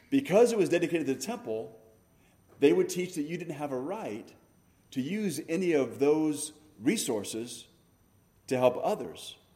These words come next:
whether it's your parents or anyone else. Why? Oh, it's dedicated to the temple.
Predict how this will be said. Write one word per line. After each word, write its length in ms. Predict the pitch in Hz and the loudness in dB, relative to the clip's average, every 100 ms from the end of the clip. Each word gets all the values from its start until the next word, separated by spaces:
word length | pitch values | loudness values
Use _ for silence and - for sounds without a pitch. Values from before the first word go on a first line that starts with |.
| - | -8
whether 280 | 117 135 135 | 4 6 6
it's 120 | 127 | 2
your 120 | 113 | -6
parents 520 | - - 147 175 202 | -6 -4 -2 -2 -4
or 40 | 139 | -4
anyone 240 | 143 160 | -2 0
else. 240 | 160 107 117 | 0 -2 -4
Why? 320 | 123 151 196 - - _ - - - | -2 0 -4 -12 -20 _ -20 -20 -20
Oh, 100 | 131 | -18
it's 160 | - - | -16 -12
dedicated 540 | 110 139 147 147 143 | -4 -4 -2 -4 -6
to 80 | 143 | -8
the 80 | 135 | -10
temple. 400 | - 196 90 | -12 -12 -12